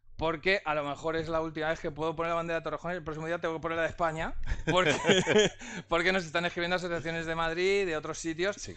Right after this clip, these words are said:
Speaker 1: que también quieren participar en, en el reto. Así que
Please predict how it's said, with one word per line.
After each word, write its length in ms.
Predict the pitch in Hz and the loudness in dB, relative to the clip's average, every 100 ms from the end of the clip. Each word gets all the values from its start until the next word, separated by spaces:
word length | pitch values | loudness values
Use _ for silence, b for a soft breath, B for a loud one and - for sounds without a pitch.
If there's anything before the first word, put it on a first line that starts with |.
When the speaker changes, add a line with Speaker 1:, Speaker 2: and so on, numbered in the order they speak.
| - - | -14 -6
Speaker 1:
que 100 | 135 | -2
también 220 | 127 131 | -2 -2
quieren 180 | 151 160 | -4 -2
participar 580 | 151 139 135 117 147 165 | -2 -2 -6 0 0 0
en, 340 | 135 107 104 | -2 -6 -8
en 280 | 135 135 127 | -6 -4 -4
el 180 | 110 107 | -6 -6
reto. 340 | 135 131 - b b b | -6 -6 -10 b b b
Así 320 | - 156 180 175 | -2 0 0 0
que 240 | 190 220 | 0 0